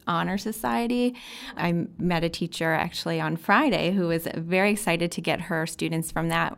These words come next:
club, from that organization involved. We have worked closely with the Pennsylvania Association of Student Councils to reach out to their student leaders.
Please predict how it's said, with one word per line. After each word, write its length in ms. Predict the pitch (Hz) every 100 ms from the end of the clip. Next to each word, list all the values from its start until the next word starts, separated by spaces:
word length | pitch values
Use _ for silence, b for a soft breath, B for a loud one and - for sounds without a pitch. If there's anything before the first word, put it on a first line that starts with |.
| -
club, 480 | - 165 165 165 160
from 180 | - 160
that 120 | 160
organization 600 | 165 170 170 165 165 170
involved. 600 | 160 160 156 156 160 160 B B B B
We 300 | 180 170 165
have 320 | 175 180 175
worked 220 | 165 -
closely 360 | - 170 - 175
with 200 | 165 165
the 80 | 160
Pennsylvania 580 | 170 160 170 165 160 156
Association 580 | - 156 - 151 160
of 100 | 151
Student 380 | - - 147 -
Councils 640 | - 226 233 233 226 226 -
to 280 | - 175 160
reach 240 | 170 165
out 180 | 160 -
to 100 | 180
their 180 | 165 170
student 480 | - - 190 185 -
leaders. 560 | 185 180 175 175 175